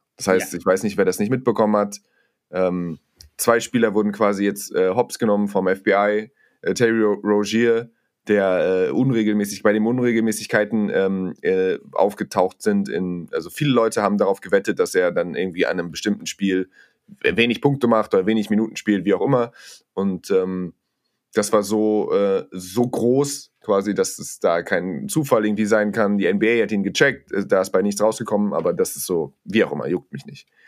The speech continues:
Speaker 1: Viel spannender ist natürlich, was jetzt mit Chauncey Billups passiert, wo sich die Geschichten reichen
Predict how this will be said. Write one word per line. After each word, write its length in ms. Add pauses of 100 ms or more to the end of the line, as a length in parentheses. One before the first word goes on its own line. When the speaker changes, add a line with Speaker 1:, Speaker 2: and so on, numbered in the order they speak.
(560)
Speaker 1:
Viel 160
spannender 360
ist 80
natürlich, 320
was 200
jetzt 180
mit 100
Chauncey 300
Billups 380
passiert, 460 (420)
wo 240
sich 240
die 120
Geschichten 480
reichen 680